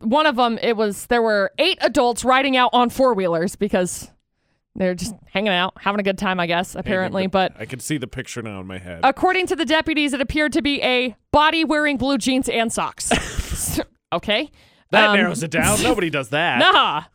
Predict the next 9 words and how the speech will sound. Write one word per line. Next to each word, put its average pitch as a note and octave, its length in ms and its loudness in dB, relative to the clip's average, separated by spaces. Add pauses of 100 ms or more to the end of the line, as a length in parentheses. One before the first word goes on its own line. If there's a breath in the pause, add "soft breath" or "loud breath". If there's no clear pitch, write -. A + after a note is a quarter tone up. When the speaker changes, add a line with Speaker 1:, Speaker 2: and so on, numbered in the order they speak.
(160)
Speaker 1:
at C#4+ 160 6
all. G#3+ 540 4
Anybody. G#3 600 0
Speaker 2:
Oh A2 60 -18 (260 loud breath)
my A#2+ 60 -18
gosh. - 100 0
Speaker 1:
Anyway, D#4 520 2 (240)
yesterday E4 520 2
morning, B3 520 2